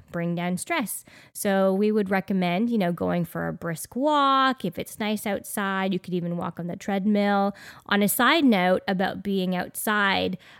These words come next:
um, it'll be a good dose of vitamin D. Now, once again, we are not doctors, we are not experts, but studies show that, uh, s-, that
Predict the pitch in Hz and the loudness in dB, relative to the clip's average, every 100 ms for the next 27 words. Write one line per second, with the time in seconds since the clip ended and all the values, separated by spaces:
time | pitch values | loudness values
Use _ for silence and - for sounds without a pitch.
0 | _ - 185 180 190 214 208 202 196 180 | _ -4 0 0 -2 -2 0 2 0 0
1 | 165 214 196 208 196 185 180 190 180 175 | 0 0 2 0 0 0 0 2 2 2
2 | 180 196 170 160 - - 185 190 190 202 | 0 0 -2 -6 -10 -4 0 2 2 2
3 | 202 220 226 180 175 170 220 220 202 - | 2 4 4 2 2 0 0 -2 -2 -4
4 | 214 240 226 196 175 175 - 190 - - | -4 -4 -2 -2 -2 -2 -4 -6 -8 -4
5 | 190 - - - - - - 202 190 214 | -4 -4 -10 -16 -20 -20 -2 -2 0 -2
6 | 196 196 - 240 220 208 190 190 190 185 | 0 -2 0 2 4 2 2 2 0 -2
7 | - 185 185 - - - - - 190 185 | -2 -2 -2 -4 -6 -8 -10 -6 -2 -2
8 | 180 | -4